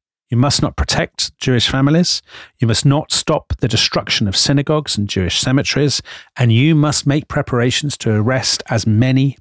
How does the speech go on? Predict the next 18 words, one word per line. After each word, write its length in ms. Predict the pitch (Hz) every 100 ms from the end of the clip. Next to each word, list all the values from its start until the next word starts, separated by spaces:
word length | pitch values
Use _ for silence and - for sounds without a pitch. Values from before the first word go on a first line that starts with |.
| _
people 340 | - 123 - 104
as 100 | -
possible." 360 | - 101 82
The 60 | 87
head 160 | 127 151
of 40 |
the 60 | 135
Gestapo, 680 | 107 - 165 170 - 90 87 _ _
Heinrich 360 | - 139 113 -
Müller, 320 | 131 139 92 - _ - -
he 140 | - 151
sends 300 | - 131 113
out 240 | 113 -
an 40 | 107
instruction. 480 | - 123 98 -
He 140 | 87 143
says, 300 | - 117 - _ -
"Tell 480 | - 160 175 175